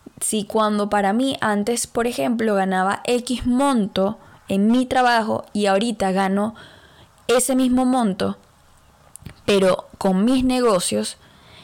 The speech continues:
no lo quiero menospreciar por mucho que yo quiera más, porque me ha pasado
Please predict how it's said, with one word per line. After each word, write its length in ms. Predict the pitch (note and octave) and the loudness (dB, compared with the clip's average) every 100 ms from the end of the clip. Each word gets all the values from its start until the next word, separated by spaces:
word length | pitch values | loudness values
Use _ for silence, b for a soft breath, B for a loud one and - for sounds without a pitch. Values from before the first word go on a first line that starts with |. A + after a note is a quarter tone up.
| - | -6
no 100 | B3+ | -2
lo 140 | C4+ C#4 | 0 0
quiero 180 | C#4+ | -2
menospreciar 680 | C#4+ C#4 B3 - D4 C#4+ C4 | 0 -2 -2 -4 -2 -2 -2
por 160 | - G#3 | -2 0
mucho 320 | G#3 G#3 B3+ | 0 -2 -4
que 120 | B3+ | -4
yo 160 | G3+ F#3+ | -2 -2
quiera 280 | G#3 A3 G#3+ | -2 0 0
más, 380 | A#3 A3 - - B B B B B - | 0 -2 -6 -12 B B B B B -4
porque 280 | F#3+ F#3+ G3 | -2 0 0
me 100 | F3+ | 0
ha 80 | |
pasado 600 | F#3 G#3 A#3 A3 A3 B3 | 0 -2 0 0 0 -2